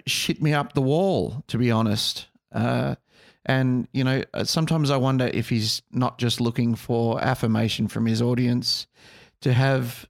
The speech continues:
uh, some pretty nasty ideas about Muslims. And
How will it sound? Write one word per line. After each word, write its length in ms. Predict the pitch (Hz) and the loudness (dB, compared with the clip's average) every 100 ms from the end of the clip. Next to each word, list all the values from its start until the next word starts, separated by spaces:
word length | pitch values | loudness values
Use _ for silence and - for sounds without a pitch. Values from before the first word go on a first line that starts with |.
| - | -8
uh, 280 | 131 147 147 - | -4 -2 -2 -4
some 220 | - 156 | -4 -2
pretty 320 | - 156 147 | -2 0 0
nasty 420 | - 123 117 - | 0 0 0 0
ideas 380 | 127 113 123 120 | 0 0 0 0
about 260 | 117 123 120 | 2 0 0
Muslims. 460 | 139 131 117 107 | -2 0 0 0
And 220 | 123 113 | 0 0